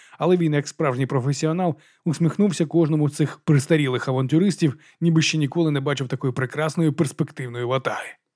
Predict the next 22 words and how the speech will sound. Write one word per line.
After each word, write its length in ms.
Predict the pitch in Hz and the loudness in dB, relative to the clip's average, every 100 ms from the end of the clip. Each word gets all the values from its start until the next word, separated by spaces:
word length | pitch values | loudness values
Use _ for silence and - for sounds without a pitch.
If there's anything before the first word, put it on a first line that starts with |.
| _ _ _ _ _ _ _ 143 | _ _ _ _ _ _ _ 0
"Джентльмени 580 | 196 196 214 247 240 202 | 2 4 2 2 0 2
і", 340 | 190 214 202 135 _ _ _ | 2 4 2 0 _ _ _
він 160 | 127 135 | -2 0
глянув 340 | 131 123 123 | 0 -2 -2
на 100 | 127 | -2
Плакучу 360 | 127 123 131 135 | -2 -2 -4 -6
Скелю, 480 | - 190 180 151 - | 0 2 4 2 -2
зрозумів, 500 | 131 151 151 170 143 | -2 0 2 2 0
що 120 | - 143 | -2 -4
наступне 420 | 131 160 135 139 | -2 -2 -2 -4
слово 300 | 160 139 131 | -2 -2 0
зовсім 360 | 147 135 139 | 0 -2 -4
сюди 240 | - 151 147 | -4 -2 0
не 120 | 139 | 0
пасує, 400 | 147 - 226 165 | -2 -2 2 2
але 240 | 127 170 | 2 -2
вже 180 | 147 131 | -4 -2
загнав 340 | 131 143 135 - | 0 0 -2 -2
себе 180 | 151 | -2
в 60 | 165 | -2
кут. 240 | 139 110 _ _ _ _ | -4 -12 _ _ _ _
"Леді, 520 | 165 160 165 196 247 | -2 2 2 4 2